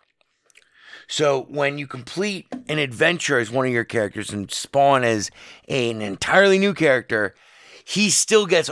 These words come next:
all your golden aces skills that you've assigned by collecting golden aces in your previous game. Uh, you lose all of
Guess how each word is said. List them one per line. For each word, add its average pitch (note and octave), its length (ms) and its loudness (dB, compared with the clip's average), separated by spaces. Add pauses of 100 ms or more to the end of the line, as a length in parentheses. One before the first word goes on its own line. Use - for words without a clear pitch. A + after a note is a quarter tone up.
all D#3+ 200 6
your D#3+ 100 6
golden C3 400 4
aces A#2 400 -2
skills G#2 420 0
that - 160 -6
you've A2 380 -2
assigned G#2 640 0
by F#2+ 100 -2
collecting F#2+ 460 -4
golden F2+ 320 -2
aces F2 380 -6
in F2 100 -4
your E2 100 -4
previous F2 600 -8
game. G2 520 -4 (160)
Uh, E2 600 -2 (720)
you F3+ 260 0
lose D#3 1080 4 (520)
all F3 540 6
of D3 560 4